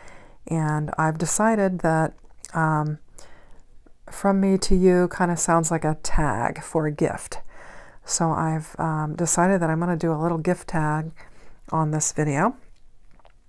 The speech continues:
and just, um, throw something together. So I'm also going to, I thought it'd be fun to also bring in the previous die set that came with the Crafty Advent Calendar.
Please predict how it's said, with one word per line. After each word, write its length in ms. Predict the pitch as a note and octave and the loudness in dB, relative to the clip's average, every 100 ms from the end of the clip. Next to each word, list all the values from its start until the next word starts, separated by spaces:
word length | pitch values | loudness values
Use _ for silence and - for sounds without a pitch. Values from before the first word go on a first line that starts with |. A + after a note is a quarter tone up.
| - - - | -8 -8 -4
and 500 | F#3 F3+ F#3 G#3 - - - - - - - | -4 -4 -4 -6 -8 -12 -20 -20 -20 -20 -6
just, 320 | F3 D#3+ - | -2 0 -2
um, 180 | F3 E3 | -2 -2
throw 220 | D#3 F3 | 0 0
something 400 | D#3 F3 E3 E3 | 0 -2 -2 -2
together. 460 | E3 G3 F#3+ - - - - - - - - - - | -2 -2 -2 -4 -8 -16 -20 -20 -20 -20 -20 -20 -14
So 180 | - - | -2 4
I'm 160 | F#3+ F3+ | 6 6
also 400 | G#3+ C4 - G3+ | 6 6 4 0
going 340 | F3+ F3+ F3+ F3+ | 2 4 2 0
to, 180 | F3+ | 0
I 100 | D#3+ | 0
thought 140 | F#3 D4 | 2 2
it'd 120 | D4 | 4
be 140 | G3 | 2
fun 540 | F#3+ - F3+ E3+ E3+ E3+ | 0 0 2 4 2 0
to 140 | - - | -2 0
also 400 | F3 F3+ F3+ E3 | 0 2 2 2
bring 360 | E3+ E3 E3 | 4 2 2
in 500 | - D#3+ D#3+ D#3+ D#3+ - - - - - - | 0 0 2 0 -2 -6 -16 -20 -20 -20 -2
the 140 | F3 | 0
previous 840 | E3 - F#3 F3+ E3 C#3+ C#3+ - - - - | 0 4 4 6 4 2 0 2 4 4 2
die 320 | F#3+ D#3+ D3 D3 | 0 2 2 0
set 460 | - D3 B2 - | 0 0 0 -2
that 220 | D#3+ - | -4 -6
came 460 | - E3+ D3+ D3 D3+ - - - - | 0 0 2 -2 -6 -10 -18 -18 -6
with 220 | F3 D#3 | -4 -2
the 200 | D3+ D3 D3 | 0 0 -2
Crafty 480 | - D3+ - D3+ | -4 -4 -2 -6
Advent 480 | D3 D3 C#3+ D3+ C#3 | -2 -2 -2 -4 -6
Calendar. 540 | - C3+ B2+ C3+ D#3 | -4 -4 -2 -4 -6